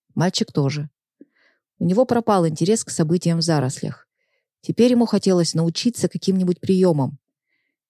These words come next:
И хоть время поджимало, я не стала его разочаровывать.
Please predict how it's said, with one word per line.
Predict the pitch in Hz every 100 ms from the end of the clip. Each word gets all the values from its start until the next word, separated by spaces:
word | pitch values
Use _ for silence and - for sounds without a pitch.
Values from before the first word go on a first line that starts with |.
| _
И | 190
хоть | 202 -
время | 214 214 196
поджимало, | 180 185 196 226 220 139 135 _
я | 240 269
не | 233
стала | 226 196 190
его | 170 160 170
разочаровывать. | 160 160 - 156 139 135 151 -